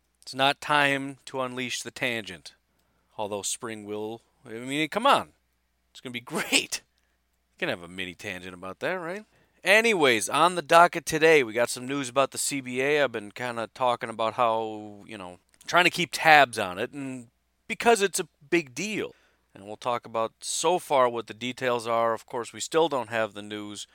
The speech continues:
about the, um, what the revenue sharing is gonna be. And when you hear revenue sharing, just think salary cap. Revenue share is how much money do the players get, and the players get their money through the salary cap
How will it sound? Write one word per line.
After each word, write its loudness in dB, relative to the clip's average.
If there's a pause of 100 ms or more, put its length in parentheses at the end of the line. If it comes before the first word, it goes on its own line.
(420)
about 0 (120)
the, -8
um, -8 (260)
what -4
the -4
revenue 2
sharing -2
is -12
gonna -8
be. -10
And -10
when -14
you -12
hear -4
revenue -2
sharing, -6 (500)
just -6
think -4
salary -2
cap. -18 (460)
Revenue -2
share 0
is -6
how -4
much -4
money -6
do -12
the -10
players 0
get, 0
and -8
the -12
players 0
get -6
their -6
money -6
through -16
the -12
salary -6 (200)
cap -6